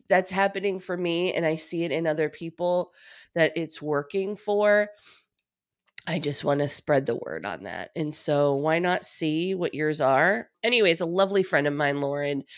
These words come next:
she agreed to be my wingman on, uh, the video that's on there. So please be kind, because we just did that on the fly,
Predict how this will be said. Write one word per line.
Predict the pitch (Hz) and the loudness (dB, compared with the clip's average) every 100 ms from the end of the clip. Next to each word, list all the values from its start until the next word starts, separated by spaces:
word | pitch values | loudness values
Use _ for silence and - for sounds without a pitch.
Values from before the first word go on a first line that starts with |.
| - - - | -18 -16 -8
she | - 208 | -2 0
agreed | 185 180 175 | 4 2 2
to | |
be | 180 156 | 0 2
my | 156 147 | 4 4
wingman | 175 185 170 151 147 147 160 - | 4 4 6 6 6 4 2 0
on, | 165 147 156 151 151 160 | 2 6 6 4 0 0
uh, | 151 147 | 2 2
the | 147 | 0
video | 165 170 165 151 135 139 143 151 | 0 2 6 6 6 2 0 -2
that's | 147 - | -2 0
on | 151 143 | 0 2
there. | 139 123 | 0 0
So | 143 - 151 135 139 - | -2 2 4 4 0 -4
please | 180 160 160 | -2 0 -2
be | 185 | -8
kind, | - 214 185 160 165 - - - - - | 0 4 6 6 4 -2 -14 -18 -20 -8
because | 185 180 175 175 | -4 2 2 2
we | 190 | -4
just | 214 - - | -6 -8 -4
did | 190 | -2
that | 190 185 | 0 0
on | 175 | 0
the | 160 | -2
fly, | - 170 143 120 139 | 2 6 6 6 2